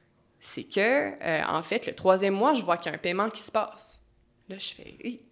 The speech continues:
qu'est-ce qui s'est passé ? » Non seulement, là, je vais voir sur mon, euh, sur mon portail ou, euh, de la compagnie de financement, je vois non seulement qu'il me reste un solde à payer sur mon sofa,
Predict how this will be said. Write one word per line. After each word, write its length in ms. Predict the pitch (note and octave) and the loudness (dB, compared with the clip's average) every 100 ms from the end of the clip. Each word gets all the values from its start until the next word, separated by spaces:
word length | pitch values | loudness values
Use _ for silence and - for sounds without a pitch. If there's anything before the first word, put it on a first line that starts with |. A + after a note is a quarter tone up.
| _ | _
qu'est-ce 180 | - G3 | -20 -18
qui 60 | - | -10
s'est 100 | G#3 | -2
passé ? » 460 | F#3+ E3 - D4 - _ | 0 -2 -6 -8 -10 _
Non 120 | F#3+ F#3+ | -6 0
seulement, 400 | A#3+ A3 A3 G#3 | 2 2 2 0
là, 160 | G3+ | 0
je 100 | G3+ | -2
vais 100 | F3+ | -4
voir 220 | F3 F#3+ | -2 -4
sur 160 | - F#3+ | -2 -4
mon, 300 | F3 E3+ F3 | -4 -4 -2
euh, 220 | - - - - - - _ | 0 0 -4 -16 -20 -20 _
sur 240 | - - F3 | -18 -14 -12
mon 160 | D#3 | -12
portail 760 | D3+ - - - D#3+ F#3+ G#3 F3+ | -2 -2 -2 -4 -2 0 -2 -4
ou, 220 | D#3+ D#3+ | -6 -8
euh, 300 | D#3 D3 D3 | -8 -8 -10
de 80 | D3+ | -6
la 100 | E3 | -4
compagnie 460 | F3 E3+ F3 G3 | -4 0 0 0
de 40 | G#3+ | -2
financement, 540 | - D#3 D#3+ G3+ C4 | -4 -6 -4 -2 0
je 80 | C4 | 0
vois 140 | F3 | -2
non 260 | F3+ A3+ D#4+ | 0 2 2
seulement 400 | - B3 A#3 C4+ | 2 0 2 -2
qu'il 160 | C4+ F#3+ | -2 -4
me 80 | |
reste 220 | F#3 G3+ - | -4 -6 -6
un 100 | - | -12
solde 340 | - B3 C4 | 2 2 2
à 60 | F#3 | -4
payer 360 | - F3+ G#3 | -6 -4 -4
sur 240 | A3+ - F3+ | -4 -6 -6
mon 180 | D#3+ D3 | -6 -8
sofa, 600 | - D3+ - G3 G4 | -12 -14 -2 -2 -2